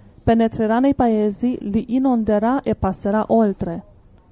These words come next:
Entrerà pure nel paese glorioso e molti saranno abbattuti.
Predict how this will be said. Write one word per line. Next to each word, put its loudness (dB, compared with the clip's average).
Entrerà 0
pure 2
nel 2
paese 2
glorioso 0
e -2
molti 2
saranno 0
abbattuti. -2